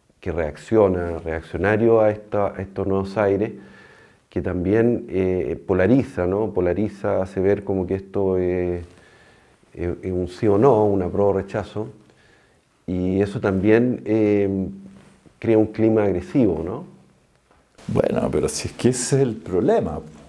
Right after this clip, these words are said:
Speaker 2: El problema humano, ¿no es cierto?, es que no hemos salido de la guerra,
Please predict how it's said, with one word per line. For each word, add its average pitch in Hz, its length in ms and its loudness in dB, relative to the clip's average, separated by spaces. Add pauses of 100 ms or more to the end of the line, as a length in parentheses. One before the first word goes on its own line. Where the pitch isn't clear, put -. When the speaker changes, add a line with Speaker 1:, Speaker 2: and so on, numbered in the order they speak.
(120)
Speaker 2:
El - 60 -12
problema 95 420 0
humano, 101 480 -2 (260)
¿no 110 120 -4
es - 80 -8
cierto?, 113 680 0
es 101 140 -4
que - 180 -2
no 110 100 4
hemos 113 160 2
salido 98 320 0
de 117 60 0
la 110 100 0
guerra, 110 420 0